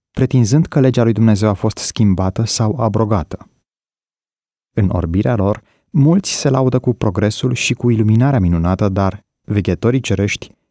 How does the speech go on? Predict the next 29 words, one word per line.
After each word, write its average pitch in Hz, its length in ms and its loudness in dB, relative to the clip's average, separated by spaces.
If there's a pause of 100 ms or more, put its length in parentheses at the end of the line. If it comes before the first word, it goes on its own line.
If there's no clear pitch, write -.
văd 131 320 0
pământul 127 480 2
plin 151 260 0
de 156 80 2
stricăciune 107 580 -2
și 98 140 -4
de 107 80 0
violență. 87 680 -4 (1200)
Din 98 240 0
cauza 117 340 0
păcatului, 101 600 -2 (440)
atmosfera 165 580 0
lumii 139 220 2
noastre 123 340 0
a - 20 0
devenit 110 380 0
asemenea 147 500 0
atmosferei 107 560 -2
dintr-o 101 300 0
leprozerie. 90 800 -4 (1120)
Trebuie 117 260 -2
realizată 110 520 0
o 120 80 0
mare 123 260 4
lucrare 87 380 -2
de 90 100 -2
prezentare 98 560 0
înaintea 101 440 2
oamenilor 98 560 2